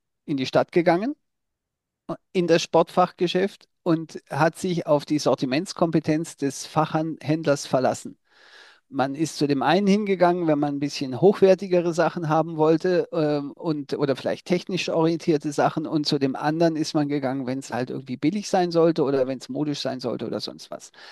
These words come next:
Jeder Händler hatte eine Sortimentskompetenz und die Endkunden haben das aufgrund der Werbung und der, ähm,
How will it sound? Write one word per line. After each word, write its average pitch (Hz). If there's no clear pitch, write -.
Jeder 226
Händler 196
hatte 160
eine 151
Sortimentskompetenz 170
und 143
die 131
Endkunden 156
haben 135
das 131
aufgrund 139
der 120
Werbung 180
und 139
der, 107
ähm, 117